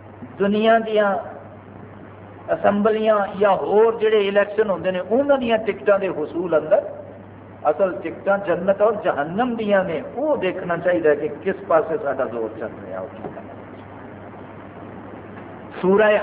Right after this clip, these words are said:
حاقہ اندر او منظر بڑی تفصیل نال اللہ نے بیان کیتا۔ فرمایا جس ویلے ٹکٹ تقسیم ہون گے، فَأَمَّا مَنْ أُوتِيَ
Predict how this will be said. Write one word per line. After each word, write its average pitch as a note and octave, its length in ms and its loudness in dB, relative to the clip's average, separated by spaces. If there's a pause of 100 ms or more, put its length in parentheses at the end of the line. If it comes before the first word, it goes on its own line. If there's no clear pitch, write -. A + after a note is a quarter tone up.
حاقہ A#3+ 520 2
اندر A3+ 300 4
او A3+ 260 4
منظر G#3+ 420 2
بڑی A3+ 400 2
تفصیل A#3 480 2
نال C#4 220 4
اللہ A#3 320 2
نے G#3+ 100 -2
بیان G3+ 280 4
کیتا۔ E3+ 380 0 (1000)
فرمایا F#3+ 480 2
جس A3+ 220 2
ویلے G#3+ 180 4
ٹکٹ A3 380 0
تقسیم A#3 440 -2
ہون B3 380 2
گے، D4 100 2 (360)
فَأَمَّا A#3+ 800 4 (200)
مَنْ G#3+ 320 2
أُوتِيَ A3+ 640 2